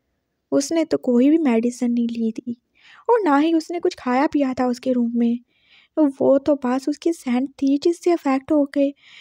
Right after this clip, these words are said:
उसने वो सब कर दिया था। वो बस उसकी सेंट में खो चुका था। और वांगजी ने क्या ही बोला था, "मामा,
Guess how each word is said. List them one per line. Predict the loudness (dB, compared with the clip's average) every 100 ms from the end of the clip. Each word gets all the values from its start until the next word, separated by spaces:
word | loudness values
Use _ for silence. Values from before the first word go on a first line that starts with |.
| -20 -16 -4
उसने | -4 -2 0
वो | 2 2
सब | 0 -2 0
कर | 0 0
दिया | 2 0 0
था। | -4 -4 -4 -6 _ _ _ _ _ -2
वो | 0 2 0
बस | -2 -4 -6 _ _ _ _ 0
उसकी | 2 4 2
सेंट | 2 0 -2
में | -4
खो | -2 -4
चुका | -4 -4 -4 -4
था। | -4 -6 -8 -10 _ _ _ _ 6
और | 8
वांगजी | 8 6 4 4
ने | 2
क्या | 4 4 6
ही | 8
बोला | 8 6 4
था, | 0 -2 -2 -2 -12 -20 -20 _ _ _ _ _ _ _
"मामा, | 2 6 8 8 8 6